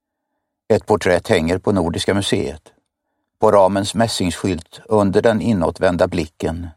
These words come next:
de känsliga, lätt behagfullt uppsvängda läpparna, står texten: Fru Sara Svedberg, född Behm. Om fadern däremot är materialet rikt.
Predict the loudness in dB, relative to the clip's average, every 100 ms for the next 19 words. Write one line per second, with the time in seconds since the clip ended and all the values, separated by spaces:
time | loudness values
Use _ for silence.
0 | _ _ _ -4 -4 0 0 0 -6 -6
1 | -4 -2 -2 -2 -2 -2 -6 0 4 4
2 | 2 -2 -4 -2 -4 -4 -2 -2 0 0
3 | 0 -2 -2 -2 -4 -8 -16 _ _ _
4 | -2 2 2 0 -4 -6 -6 -6 -6 -10
5 | _ _ _ _ _ _ -2 0 2 -2
6 | -8 -20 _ 0 4 4 2 -2 -2 -2
7 | 0 0 0 -12 _ _ _ _ _ _
8 | _ _ -2 0 0 -2 -4 -6 -12 _
9 | _ _ _ _ _ _ _ _ _ _
10 | _ _ _ _ _ _ 0 2 4 6
11 | 6 2 2 2 0 -2 -6 -6 -2 0
12 | 0 2 2 0 -2 -2 -4 -6 -16